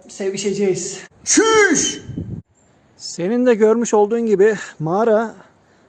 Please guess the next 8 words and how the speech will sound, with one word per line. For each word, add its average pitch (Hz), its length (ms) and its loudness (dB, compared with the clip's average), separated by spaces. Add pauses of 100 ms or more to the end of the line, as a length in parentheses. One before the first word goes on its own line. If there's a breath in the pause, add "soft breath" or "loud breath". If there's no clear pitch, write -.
(100)
falezin 208 580 0 (240)
tepesinde. 165 640 -6 (920 soft breath)
Oduncu 220 380 -2
Vadisi'ne 202 460 -2
bakıyor. 165 480 -4 (920 loud breath)
Batıya 233 340 0
doğru 214 240 4
dönersen 208 540 0